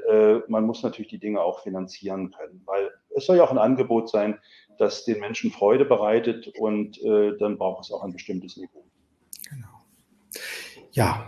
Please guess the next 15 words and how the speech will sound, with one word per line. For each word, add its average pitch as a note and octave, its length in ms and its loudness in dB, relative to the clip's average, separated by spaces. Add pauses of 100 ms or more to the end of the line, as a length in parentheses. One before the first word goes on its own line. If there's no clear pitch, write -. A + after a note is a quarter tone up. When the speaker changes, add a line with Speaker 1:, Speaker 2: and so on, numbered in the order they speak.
(480)
Speaker 2:
Ihr A2+ 180 4
Angebot C3+ 420 4
soll A#2+ 180 2
den A#2 140 6
Menschen A2+ 360 2
Freude A2+ 520 2
bereiten. C3+ 800 6
Das - 440 -2
greife A#2 260 -2
ich B2 100 -6
jetzt A#2 200 -4
auch B2 560 -2
auf, C3+ 500 6
um A#2+ 140 4
langsam B2 720 4